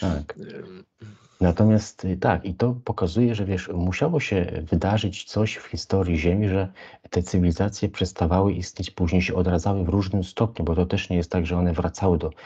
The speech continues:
Speaker 1: do tego samego poziomu cały czas. Y,
Speaker 2: Dokładnie.
Speaker 1: jeszcze powiem, y, w Sumerze na przykład również takie opracowanie czytałem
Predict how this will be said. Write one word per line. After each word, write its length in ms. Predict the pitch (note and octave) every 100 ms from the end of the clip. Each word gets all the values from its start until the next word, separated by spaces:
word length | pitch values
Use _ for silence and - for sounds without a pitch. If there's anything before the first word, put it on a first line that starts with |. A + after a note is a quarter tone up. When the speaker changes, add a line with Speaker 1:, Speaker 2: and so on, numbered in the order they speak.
| - -
Speaker 1:
do 80 | E2
tego 240 | - - F2+
samego 320 | F2+ E2+ F2
poziomu 420 | - G#2+ A2 E2
cały 320 | - D2+ D2
czas. 340 | - E2 F#2+ - - - - -
Y, 60 | F2+
Speaker 2:
Dokładnie. 280 | A2+ G#2+ F#2+
Speaker 1:
jeszcze 200 | - A2
powiem, 340 | G#2+ A2 G2+ - -
y, 120 | F2 -
w 60 |
Sumerze 480 | - G2 F#2+ C#3+ G2+
na 160 | F2 D#2+
przykład 400 | - F2+ F#2 F2+
również 320 | G#2+ G#2+ G#2
takie 300 | F#2 F#2 F2+
opracowanie 580 | - F#2 F#2+ F#2 F#2 F2+
czytałem 500 | E2+ F2+ F#2+ G2